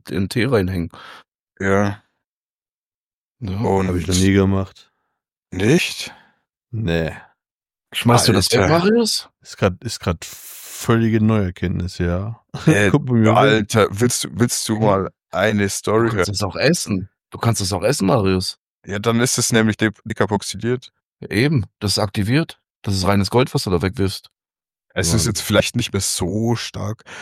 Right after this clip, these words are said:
Speaker 2: aber
Speaker 1: Ja.
Speaker 2: wenn du jetzt zum Beispiel Weed, äh, ich weiß ja nicht, wie viel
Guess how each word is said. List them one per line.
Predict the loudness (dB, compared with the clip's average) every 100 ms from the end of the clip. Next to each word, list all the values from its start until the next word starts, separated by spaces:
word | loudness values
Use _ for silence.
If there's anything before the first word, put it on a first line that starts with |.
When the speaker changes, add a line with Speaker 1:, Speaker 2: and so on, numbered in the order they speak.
| -18 -4
Speaker 2:
aber | 0 2 2
Speaker 1:
Ja. | 2
Speaker 2:
wenn | 0 2
du | 4
jetzt | 2 2 -6 -10 -16 -8
zum | -2
Beispiel | -2 0 -4 0
Weed, | 2 2 -2 -6
äh, | -8 -8
ich | -8 0
weiß | 2 2
ja | 0
nicht, | 0 -2
wie |
viel | -6 -4 -2 -4